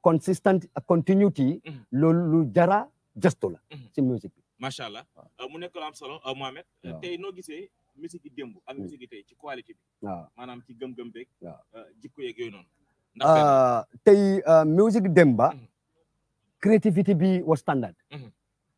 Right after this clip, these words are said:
Speaker 1: Amutoon devices,
Speaker 2: Dëgg it.
Speaker 1: electronic devices lu bari
Speaker 2: Mhm.
Speaker 1: ci seen record.
Speaker 2: Mhm.
Speaker 1: But technology development bi
Speaker 2: Mhm.
Speaker 1: dafa tayloo artiste yu bari.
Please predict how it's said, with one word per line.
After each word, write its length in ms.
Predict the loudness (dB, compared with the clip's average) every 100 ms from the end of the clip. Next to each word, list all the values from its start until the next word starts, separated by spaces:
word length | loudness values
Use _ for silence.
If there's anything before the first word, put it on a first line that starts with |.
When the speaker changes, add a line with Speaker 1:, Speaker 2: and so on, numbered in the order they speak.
| _
Speaker 1:
Amutoon 560 | 0 0 2 2 2 0
devices, 720 | 2 4 4 2 -4 -14 _ -6
Speaker 2:
Dëgg 40 |
it. 60 | -2
Speaker 1:
electronic 480 | 2 2 2 2
devices 480 | 2 2 2 0 -2
lu 100 | -2
bari 240 | 0 0 -4 -18
Speaker 2:
Mhm. 200 | -20 -14
Speaker 1:
ci 100 | -6
seen 180 | -2 0
record. 340 | 0 -2 -8 -12
Speaker 2:
Mhm. 180 | -20 -20 _
Speaker 1:
But 180 | -2 2
technology 600 | 2 4 6 8 8 4
development 680 | 4 6 8 6 6 4 2
bi 180 | -6 -10 -20
Speaker 2:
Mhm. 120 | -20 _ _ _ _ _ _ _ _ _ -4
Speaker 1:
dafa 220 | -2 -2
tayloo 640 | 0 2 4 4 4 0 -14 _ _ _
artiste 260 | -4 -4 -4
yu 40 | -4
bari. 180 | -4